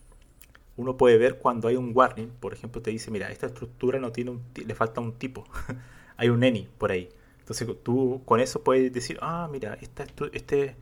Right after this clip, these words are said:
este diccionario o este conjunto, esta lista, tiene un any, entonces eso me está afectando el performance, el rendimiento". Entonces automáticamente yo le asigno un tipo. Entonces, en gra-, gracias a ese tipo de macros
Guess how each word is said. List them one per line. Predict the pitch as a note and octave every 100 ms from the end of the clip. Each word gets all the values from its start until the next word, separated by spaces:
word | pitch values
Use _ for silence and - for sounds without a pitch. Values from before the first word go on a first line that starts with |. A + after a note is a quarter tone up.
| - - - - -
este | A#2+ -
diccionario | B2+ B2 - A2 A#2 B2+ A#2
o | A2 G#2+
este | - - A#2 A2 A2
conjunto, | - G#2 - C3 C3 B2 A#2
esta | A2+ G#2
lista, | B2+ B2 - C3 - - - -
tiene | - C3
un | A#2+
any, | A#2 B2 F#2+
entonces | - A2 -
eso | A#2 C#3
me | A#2+
está | A#2+
afectando | A#2 A#2 B2
el | A#2+
performance, | A#2+ B2+ - G2 F#2 G2+
el | G2+
rendimiento". | G#2 G2+ G#2+ G2+ F#2 - - - - -
Entonces | - A2+ A#2
automáticamente | A2 G#2+ A2 A#2 A#2 A#2+ A#2
yo | A2+ A#2 B2 -
le | G#2+
asigno | - A2
un | G#2
tipo. | - G2+ - - - - - - -
Entonces, | - A2+ C3 B2 -
en | A2
gra-, | G#2+ A2+
gracias | A#2 C3 B2+
a |
ese | A#2+ D3
tipo | - D#3
de | A#2+
macros | G#2 B2+ - G#2 -